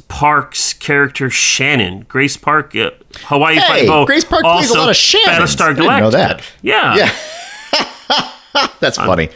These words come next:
Speaker 1: most people would know her from Hawaii Five-O, but I know her from Battlestar Galactica.
Speaker 2: Yeah.
Speaker 1: Uh, from there, Sh-, Sarah went on to numerous lead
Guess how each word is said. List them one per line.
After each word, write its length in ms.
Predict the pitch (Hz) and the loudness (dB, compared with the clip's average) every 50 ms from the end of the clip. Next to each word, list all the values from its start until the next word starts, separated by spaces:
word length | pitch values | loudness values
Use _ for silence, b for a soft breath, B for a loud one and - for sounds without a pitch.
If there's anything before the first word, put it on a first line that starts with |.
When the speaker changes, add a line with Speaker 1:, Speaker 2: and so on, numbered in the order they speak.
| B B | B B
Speaker 1:
most 320 | 160 175 226 247 233 - - | 0 0 2 2 0 0 0
people 240 | 233 214 165 170 156 | 0 0 2 2 2
would 220 | 147 175 180 156 | 2 2 2 2
know 220 | 151 156 156 151 147 | 2 2 2 4 2
her 80 | 139 135 | 2 2
from 200 | - 151 139 127 | 0 0 0 2
Hawaii 380 | 127 147 143 139 131 123 123 120 | 2 2 2 4 4 2 0 0
Five-O, 540 | - - 123 117 113 120 160 151 139 139 123 | 0 0 0 0 0 0 2 2 2 2 2
but 280 | 104 131 131 - - _ _ _ - | 0 -2 -2 -4 -8 _ _ _ -2
I 380 | 254 277 294 285 294 285 247 185 | 0 2 2 2 2 2 0 2
know 280 | 156 131 120 117 113 | 2 2 2 0 0
her 160 | 107 107 104 107 | 0 -2 -4 -2
from 200 | - 120 107 104 | -4 -4 -2 0
Battlestar 380 | 120 110 107 - - 107 98 90 | 0 0 0 0 -2 -4 -2 -2
Galactica. 480 | 113 120 117 104 - - 90 - - - - _ _ _ - - B B B B B B B B B - | -2 -2 -2 -2 -4 -8 -16 -18 -18 -20 -20 _ _ _ -20 -20 B B B B B B B B B -14
Speaker 2:
Yeah. 180 | 101 143 - - - _ _ _ _ _ _ _ _ _ _ _ - - | -14 -14 -14 -16 -20 _ _ _ _ _ _ _ _ _ _ _ -6 -2
Speaker 1:
Uh, 220 | 151 156 160 165 | 0 0 0 0
from 180 | 143 - 196 175 | 0 0 0 2
there, 180 | 175 180 180 175 | 2 2 2 2
Sh-, 240 | - - - - - - - _ - - | 2 0 0 -2 -4 -6 -12 _ -6 -4
Sarah 360 | - - 190 180 175 165 160 | -2 0 2 4 4 4 4
went 200 | 156 156 147 - | 2 0 2 2
on 320 | 143 143 143 143 139 131 _ - - | 2 2 2 2 0 -2 _ -10 -4
to 460 | - 147 139 139 135 131 127 107 - | 0 0 2 2 0 -2 -4 -6 -4
numerous 540 | 131 131 143 160 156 151 143 139 131 - - | 0 2 4 4 4 4 4 2 0 -4 -10
lead 600 | - - 127 113 139 147 147 151 151 139 123 - | -10 -12 -8 -2 0 2 2 2 2 0 -2 -4